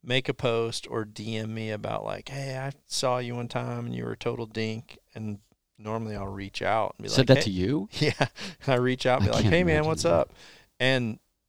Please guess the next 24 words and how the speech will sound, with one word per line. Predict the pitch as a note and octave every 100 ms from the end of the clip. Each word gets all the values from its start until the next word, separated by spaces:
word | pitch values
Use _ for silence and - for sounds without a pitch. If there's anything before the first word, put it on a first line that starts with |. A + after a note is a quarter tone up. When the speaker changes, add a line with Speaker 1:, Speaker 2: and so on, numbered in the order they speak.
| _
Speaker 1:
two | - D#3+ F#3+
of | F#3+ D#3+
the | D3
times | - B2+ C3 D#3+ F3+ E3+ - - _ _ _
were, | A2 A#2+ A#2 A2+ G#2 - _ _ _ _
"I | A#2
saw | - D3 D3+
you | D#3+
in | D#3
an |
airport | C#3 C3+ C3+ C3+ C3 B2+ B2+ -
and |
was | A2
trying | - C3 B2+
to |
get | B2 B2
your | C3+
attention. | B2 B2+ A#2 - A2
You | A2
wouldn't | G#2+ A2
even, | G#2+ G#2 G2+
like, | G2 G2
say | - G#2+
hi." | G#2 F#2 G2+ A#2